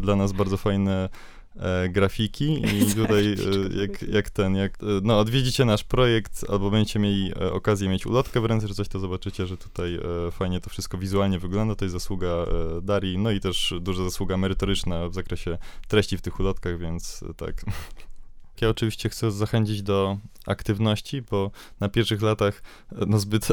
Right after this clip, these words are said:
Speaker 1: <laughs> szczerze mówiąc, aktywny nie byłem. Jakoś to później mi przyszła motywacja do tego, żeby coś zmienić w swoim życiu, no i, e, zacząłem się angażować w koło. Tutaj pozdrawiam kolegę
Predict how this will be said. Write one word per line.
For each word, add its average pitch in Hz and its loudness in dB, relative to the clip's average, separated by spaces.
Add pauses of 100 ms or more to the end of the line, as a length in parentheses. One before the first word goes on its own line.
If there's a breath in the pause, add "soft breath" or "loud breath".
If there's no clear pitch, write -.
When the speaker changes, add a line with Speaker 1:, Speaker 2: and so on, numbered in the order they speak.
Speaker 1:
<laughs> - 4
szczerze 127 6
mówiąc, 110 4
aktywny 107 2
nie 101 0
byłem. 104 2
Jakoś 101 -4
to - -12
później 98 0
mi 95 0
przyszła - 0
motywacja 98 2
do 95 0
tego, 98 0
żeby 95 -2 (420 loud breath)
coś 104 4
zmienić 107 6
w - -4
swoim 104 4
życiu, 104 0
no 202 2
i, 190 2 (320 loud breath)
e, 92 -6
zacząłem 101 2
się 110 4
angażować 101 4
w - -10
koło. 123 6
Tutaj 113 -2
pozdrawiam 101 2
kolegę 95 0